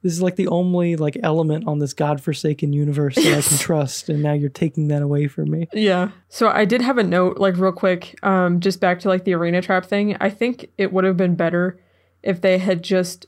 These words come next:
Speaker 2: ditched the arena trap thing and just made the enemy setups, like, um, I don't know, just, <laughs> just had them, like, there walking around in the level, so, like, you could see
Speaker 1: Yes.
Speaker 2: it and deal with it, and then, like, you kill it and it's done sort of a thing,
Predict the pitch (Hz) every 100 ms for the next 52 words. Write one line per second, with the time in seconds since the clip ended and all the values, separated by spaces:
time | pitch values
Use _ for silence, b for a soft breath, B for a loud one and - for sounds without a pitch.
0 | _ _ 190 175 190 - - 196 180 170
1 | 175 185 208 202 - 220 233 226 196 180
2 | 190 175 180 170 175 190 175 - _ _
3 | 190 - 185 185 185 185 - 180 180 175
4 | - - - _ _ _ _ _ 180 175
5 | 165 170 - - 170 170 160 156 151 _
6 | - 202 190 175 170 175 190 208 208 214
7 | - - - B B B 233 233 277 262
8 | 226 202 185 185 190 175 202 190 180 180
9 | 185 170 165 175 208 208 208 185 175 175
10 | 180 175 170 165 175 b b b b b
11 | b b b - - 226 208 - - 185
12 | 196 208 202 196 190 - 190 185 180 185
13 | 180 - 226 208 - 185 175 160 185 196
14 | 202 214 208 202 233 214 214 214